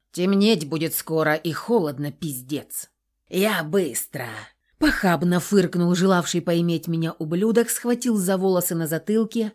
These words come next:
вздёрнул на ноги и поволок за собой. «Сюда иди, шкура, а то у нас тут мальчики очкуют смотреть». Его послали на все голоса. «Ну, давай!»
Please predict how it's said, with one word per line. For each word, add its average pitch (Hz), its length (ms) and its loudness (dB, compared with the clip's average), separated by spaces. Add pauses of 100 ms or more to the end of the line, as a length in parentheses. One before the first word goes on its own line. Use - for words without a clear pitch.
(120)
вздёрнул 226 640 4
на 233 200 6
ноги 240 240 4
и 247 160 0
поволок 220 420 0
за 165 120 -2
собой. 131 580 -4 (280)
«Сюда 196 600 4
иди, 151 220 -4
шкура, 139 640 -2 (100)
а 240 180 2
то 220 280 6
у 202 60 2
нас 196 220 2
тут 208 200 0
мальчики 196 520 4
очкуют 185 580 -2
смотреть». 147 720 -6 (240)
Его 147 440 -2
послали 196 600 -2
на 196 160 0
все 156 240 -4
голоса. 139 600 -6 (400)
«Ну, 180 360 -2
давай!» 147 680 -2